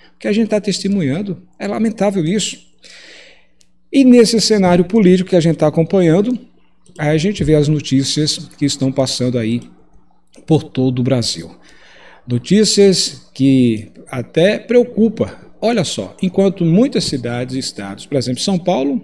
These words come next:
o uso da máscara vai ser liberado a partir do dia onze de dezembro, é, em ambientes abertos. Aí vem uma informação em que vários países estão preocupados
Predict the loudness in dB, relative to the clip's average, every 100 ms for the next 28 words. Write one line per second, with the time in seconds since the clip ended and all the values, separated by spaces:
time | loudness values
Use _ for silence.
0 | -10 -2 0 2 2 0 0 -2 -2 -4
1 | -4 -4 -2 -2 -2 -4 -6 -8 -8 -8
2 | -6 -6 -4 -4 -6 -6 -4 -4 -4 -2
3 | 0 0 -2 -4 -14 -20 -20 -20 -10 -4
4 | -2 -2 -4 -4 -2 -2 -2 -2 -2 0
5 | 2 2 -2 -6 -6 -10 -10 -14 -14 _
6 | _ _ _ -8 0 0 2 2 2 2
7 | 0 0 2 2 0 -2 0 0 -2 -8
8 | -12 -6 -4 -4 -4 -8 -6 -6 -2 0
9 | 0 -2 -6 -8 -10 -12 -8 -6 -4 -4
10 | -6 0 2 2 0 -4 -12 -16